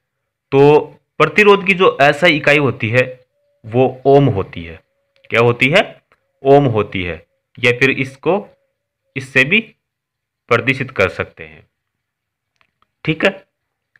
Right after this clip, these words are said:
दूसरा क्वेश्चन देखो अपना। अगला है, परिवर्ती प्रतिरोधक क्या कहलाते हैं? तो जो परिवर्ती प्रतिरोधक होते हैं, वो अरेखीय या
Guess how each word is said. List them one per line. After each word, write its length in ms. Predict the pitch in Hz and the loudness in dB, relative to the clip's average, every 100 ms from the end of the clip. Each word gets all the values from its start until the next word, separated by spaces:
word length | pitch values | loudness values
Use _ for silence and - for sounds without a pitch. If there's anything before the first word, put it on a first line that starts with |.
| _ _ _ | _ _ _
दूसरा 380 | 95 131 156 175 | -12 -6 -2 0
क्वेश्चन 320 | 151 143 147 | -2 -4 -2
देखो 240 | 120 110 123 | -2 0 -4
अपना। 240 | 92 76 _ _ _ _ _ _ _ _ _ _ _ - | -6 -16 _ _ _ _ _ _ _ _ _ _ _ 0
अगला 280 | 151 180 | 2 4
है, 380 | 175 151 165 - _ _ _ _ _ _ - | 4 2 0 -14 _ _ _ _ _ _ 0
परिवर्ती 840 | 175 214 170 165 - 180 185 - _ _ _ _ _ | 4 4 4 0 2 0 0 -4 _ _ _ _ _
प्रतिरोधक 920 | - 165 - 190 180 131 131 143 143 - | 0 0 2 0 2 2 0 -2 -4 -2
क्या 160 | 151 | 0
कहलाते 520 | 151 117 107 104 - | 0 -2 -2 -4 -4
हैं? 280 | 98 90 82 _ _ _ _ | -8 -8 -16 _ _ _ _
तो 80 | 139 | -6
जो 140 | 135 151 | -2 -2
परिवर्ती 680 | 147 - 160 196 170 170 147 | -2 0 2 4 2 0 0
प्रतिरोधक 540 | 143 127 135 123 120 | 0 0 0 2 2
होते 320 | 110 101 101 | -2 -4 -6
हैं, 320 | 95 117 143 _ _ _ _ _ | -6 -6 -8 _ _ _ _ _
वो 320 | 107 135 - - | -4 -2 -2 0
अरेखीय 600 | 151 151 131 127 139 | 2 4 2 0 -4
या 60 | 135 | 0